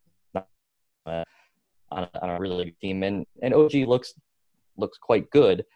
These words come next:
But also, does anybody think he's ever gonna be an all-star? Like, right? I mean, he's not that level of player, and he's on a team that's seven and eleven, or that's gonna be in some amount of rebuilding, or, like, do they really, does Masai really wanna have a team that's just sort of, like, fighting for the seventh,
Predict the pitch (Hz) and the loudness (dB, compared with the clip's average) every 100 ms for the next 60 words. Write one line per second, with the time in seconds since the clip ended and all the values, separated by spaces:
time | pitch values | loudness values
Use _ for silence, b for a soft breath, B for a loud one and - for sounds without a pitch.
0 | _ - 135 120 101 98 107 123 131 127 | _ 2 4 4 2 -2 0 0 0 -2
1 | 117 101 101 95 87 78 - - 110 110 | 0 0 0 -2 -2 -2 -2 -2 -2 -2
2 | 92 87 _ _ _ _ 104 85 90 92 | -4 -8 _ _ _ _ -2 0 -2 -4
3 | 104 107 98 95 92 92 90 90 156 123 | 0 0 2 0 0 0 -2 2 4 4
4 | 95 - b b b 131 139 156 - _ | 2 -4 b b b 0 2 2 0 _
5 | _ _ 127 143 127 - 185 160 104 - | _ _ 0 2 2 0 -2 0 0 -2
6 | - - 107 98 87 107 107 98 85 - | -8 -2 0 2 2 2 0 -4 -6 -10
7 | - 82 92 90 87 85 110 92 90 90 | -8 -8 -6 -8 -8 -6 -4 -2 -4 -4
8 | 90 95 113 160 139 127 110 92 90 110 | -6 -4 4 6 6 2 0 -2 -2 0
9 | 107 98 107 101 - 110 101 98 147 101 | 0 2 0 0 -4 -8 -6 -4 0 0
10 | 95 95 95 92 92 92 90 - 95 85 | 0 0 0 0 0 -2 -2 -8 -6 -6
11 | 80 98 92 85 85 - - 87 90 82 | -8 -8 -6 -4 -4 -6 -4 -4 -6 -8
12 | 80 - 87 85 | -10 -6 -6 -6